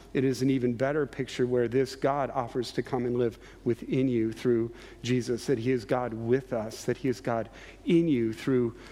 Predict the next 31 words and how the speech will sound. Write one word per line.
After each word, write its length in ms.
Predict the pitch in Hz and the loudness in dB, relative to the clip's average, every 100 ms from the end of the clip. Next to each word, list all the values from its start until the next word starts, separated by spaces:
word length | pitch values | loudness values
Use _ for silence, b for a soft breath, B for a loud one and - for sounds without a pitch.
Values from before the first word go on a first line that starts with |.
| B | B
what 140 | 135 123 | 0 0
Jesus 400 | 127 123 127 - | 0 -2 -2 -2
has 140 | 117 | -4
done. 440 | - 117 110 110 117 | -2 -2 -2 -4 -6
Uh, 220 | 131 117 107 | -4 -4 -2
Jesus 380 | 139 127 127 - | -2 -2 -2 -4
has 200 | 113 107 - B B B B 123 | -6 -6 -16 B B B B 4
broken 380 | 147 151 147 | 4 4 -2
down 380 | 123 131 131 123 | 0 0 0 0
the 80 | 117 | 0
wall 360 | 120 127 131 127 | 2 4 4 0
that 100 | 120 | -2
was 160 | 117 | -6
between 400 | - 131 - 123 | -8 -8 -2 0
us 220 | 131 - 131 | 0 -2 -4
and 120 | 117 | 0
God. 300 | 117 117 107 | 0 0 -2
And 120 | 110 | -4
so 240 | - 120 113 B B B | 0 0 0 B B B
remember 220 | 139 139 | 2 2
at 80 | 135 | 0
the 80 | 127 | 0
back 320 | 135 127 131 | 0 -2 -2
of 60 | 143 | -2
the 60 | |
beginning 440 | 135 120 120 135 127 | 0 2 2 2 -2
of 140 | - | -2
Habakkuk 560 | 131 117 113 123 120 120 | -4 -2 -2 -4 -4 -2
in 100 | 110 | -2
chapter 340 | 131 117 123 | -2 -2 -2
one, 400 | 117 123 117 | 0 0 -2